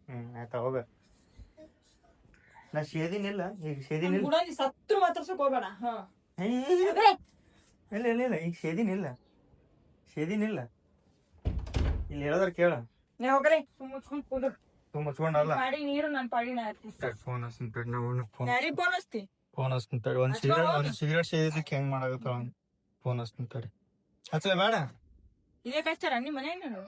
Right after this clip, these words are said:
Speaker 1: ಹ್ಮ್, ಏನಂತ?
Speaker 2: ಸಿಗರೇಟ್ ಸೇದಿದ್ದು ಒಂದು ಕಲ್ಸ್ಯಾರ?
Speaker 1: ನಿಮ್ ಮನ್ಯಾಗ ನಿನ್ಗೆ ಅದೇ ಕಲ್ಸ್ಯಾಟ್ನ?
Speaker 2: ಏನ್ ಕಲ್ಸ್ಯಾರ?
Speaker 1: ಸಿಗರೇಟ್ ಸೇದೋರಿಗೆ ಸೇದಾಕ್ ಬಿಡ್ಬೇಡ ಅಂತ.
Speaker 2: ಮಾರಿ ಗಡ್ಡಿ ಕೊಡ್ತೀನಿ ಏನ?
Speaker 1: ಯಾಕ? ಮಾರಿ ಯಾವ್ದು, ಗಡ್ಡಿ ಯಾವ್ದು ಮತ್ತ? ಹಾ?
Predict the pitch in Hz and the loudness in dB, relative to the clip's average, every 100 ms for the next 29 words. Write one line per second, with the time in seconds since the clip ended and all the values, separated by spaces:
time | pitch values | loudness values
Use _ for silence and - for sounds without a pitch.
0 | - 151 143 143 180 165 131 131 - - | -8 -6 -6 -2 -2 -2 -6 -12 -16 -18
1 | _ _ - - _ - 269 277 294 320 | _ _ -20 -20 _ -12 -8 -6 -4 -6
2 | 294 302 262 220 233 233 277 320 - _ | -4 -4 -6 -4 -6 -4 -6 -6 -10 _
3 | _ - 160 170 175 180 170 160 151 160 | _ -10 -4 0 0 0 0 0 2 2
4 | 160 156 147 151 196 240 277 277 269 254 | 0 -2 -6 -6 -6 -2 -2 -2 -6 -10
5 | 208 196 - - 156 165 160 156 156 151 | -12 -12 -8 0 0 2 0 2 0 -2
6 | 151 151 151 143 143 143 123 165 254 277 | 0 0 0 -2 0 0 -2 -4 -2 2
7 | 330 330 285 349 349 - 339 349 302 185 | 2 2 0 0 0 -2 -2 -2 -2 -4
8 | - 139 143 214 226 _ _ _ _ _ | -10 -12 -4 -4 -4 _ _ _ _ _
9 | _ - 143 180 202 196 214 240 185 190 | _ -6 -2 0 2 2 0 0 0 0
10 | 147 131 156 - 127 _ _ _ _ _ | 0 -2 -6 -10 -18 _ _ _ _ _
11 | _ _ _ _ _ _ _ _ _ _ | _ _ _ _ _ _ _ _ _ _
12 | _ _ _ 185 | _ _ _ -4